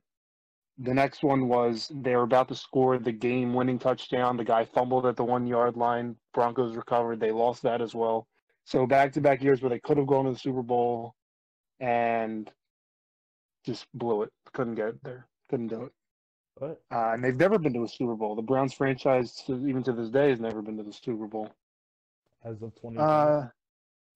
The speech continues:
Speaker 1: so twenty twenty, they have not even sniffed the playoffs in a long time.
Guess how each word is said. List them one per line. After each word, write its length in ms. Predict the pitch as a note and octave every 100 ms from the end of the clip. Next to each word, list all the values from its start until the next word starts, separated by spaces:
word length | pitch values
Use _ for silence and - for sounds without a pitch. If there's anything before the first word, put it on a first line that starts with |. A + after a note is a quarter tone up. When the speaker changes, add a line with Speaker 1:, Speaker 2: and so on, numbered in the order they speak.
| _
Speaker 1:
so 220 | - E3 D#3 -
twenty 260 | D#3 F3+
twenty, 320 | - F3+ F3 A#2+
they 140 | B2+
have 120 | C#3
not 380 | C#3 D3 D3 C#3+ _ _ -
even 300 | D3 C#3 A#2+
sniffed 600 | - - C#3 D3+ _ - - _ -
the 80 |
playoffs 560 | - B2+ C#3+ A2+ A2 -
in 120 | C3
a 40 | A2+
long 240 | A2+ A2+
time. 400 | - A2 A2